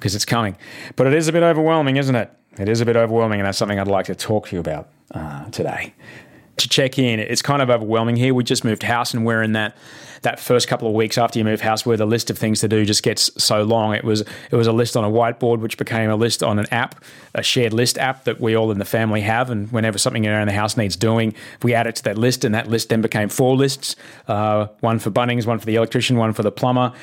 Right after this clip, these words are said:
one for maybe one day we'll get this done. That list on the app, which was now four lists, has now become a Kanban board, a Trello board. It's just, it's full on, man.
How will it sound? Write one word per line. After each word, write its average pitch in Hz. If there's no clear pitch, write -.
one 110
for 110
maybe 107
one 110
day 113
we'll 107
get 117
this 120
done. 127
That 123
list 123
on 110
the 110
app, 127
which 113
was 113
now 113
four 127
lists, 123
has 113
now 117
become 110
a 104
Kanban 135
board, 135
a 123
Trello 127
board. 147
It's 127
just, -
it's 135
full -
on, 110
man. 98